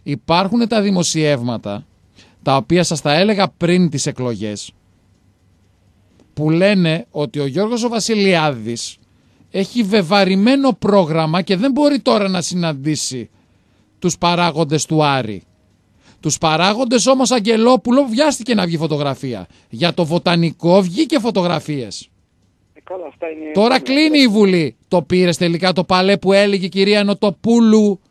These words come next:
Speaker 1: την Παρασκευή πριν τις εκλογές που πήγε στα γραφεία του Άρη;
Speaker 2: Ναι, κοίταξε,
Speaker 1: Αλλά αν τα
Speaker 2: αυτά
Speaker 1: λέμε
Speaker 2: είναι
Speaker 1: αυτά, είμαστε Νέα Δημοκρατία, γι' αυτό τα λέμε. Όχι γιατί είναι η αλήθεια.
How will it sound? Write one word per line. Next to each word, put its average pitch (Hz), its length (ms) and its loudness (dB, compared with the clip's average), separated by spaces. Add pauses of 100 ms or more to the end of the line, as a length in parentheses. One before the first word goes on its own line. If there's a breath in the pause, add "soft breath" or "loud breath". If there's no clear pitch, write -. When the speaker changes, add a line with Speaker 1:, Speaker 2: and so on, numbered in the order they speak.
(160)
Speaker 1:
την 175 140 -4
Παρασκευή 196 600 2
πριν 214 160 -4
τις 175 100 -6
εκλογές 220 400 2
που - 60 -10
πήγε 226 140 0
στα 214 120 0
γραφεία 233 380 0
του 247 200 0
Άρη; 226 400 2 (1800)
Speaker 2:
Ναι, 302 60 -20 (140)
κοίταξε, 160 300 -6
Speaker 1:
Αλλά 190 160 4
αν 240 80 2
τα 254 80 2
Speaker 2:
αυτά - 120 4
Speaker 1:
λέμε 254 120 2
Speaker 2:
είναι 233 80 2
Speaker 1:
αυτά, 269 440 2
είμαστε 262 320 -2 (720)
Νέα 254 140 0
Δημοκρατία, 240 480 0
γι' 160 80 -6
αυτό 165 120 -6
τα 180 120 0
λέμε. 151 220 -2
Όχι 190 120 2
γιατί 202 220 -2
είναι 196 100 2
η 185 40 0
αλήθεια. 165 500 -4